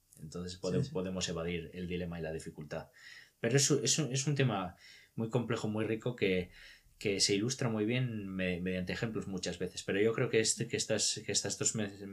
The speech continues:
Speaker 1: eh, estas dos dimensiones se pueden, se pueden articular bien. O sea, no, no, no hay incompatibilidad.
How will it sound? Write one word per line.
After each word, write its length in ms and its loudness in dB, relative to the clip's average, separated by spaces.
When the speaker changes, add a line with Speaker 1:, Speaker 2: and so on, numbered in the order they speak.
Speaker 1:
eh, 300 -4
estas 260 -2
dos 140 2
dimensiones 480 -2
se 80 -2
pueden, 340 0
se 120 0
pueden 200 -2
articular 480 -2
bien. 180 -4
O 60 -18
sea, 240 -10
no, 280 -6
no, 260 -6
no 160 -4
hay 100 -4
incompatibilidad. 720 -4